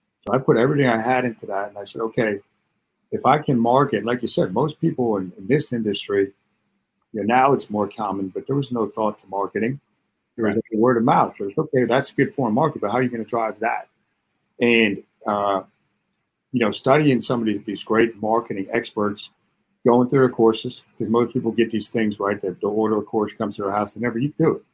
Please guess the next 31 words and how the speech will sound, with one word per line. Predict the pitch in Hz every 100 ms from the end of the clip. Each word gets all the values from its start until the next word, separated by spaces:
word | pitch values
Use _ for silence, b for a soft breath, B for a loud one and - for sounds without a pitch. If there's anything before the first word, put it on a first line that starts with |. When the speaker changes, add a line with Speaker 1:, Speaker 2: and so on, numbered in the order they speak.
| _ 107
Speaker 1:
I |
would | 113
always | 107 127 131
go | 143 127
through | - 110 110
it. | - _ _ _ _ _ _ -
No | 104
matter | 123 110
how | 113
long | 131 127
it | 120
took | - 160
me, | 120
I'd | 98
go | 117
through | 117 127 127
it, | 123 -
practice | 123 120 - -
it. | 135 - _ _ -
And | 110
then | 131 147 143 - _ -
anytime | 123 135 135 127
I | 110
learned | 131 131
something, | - 120 104
I |
would | 101
apply | 98 - 127 123
it | 98
right | 107 101
away. | 113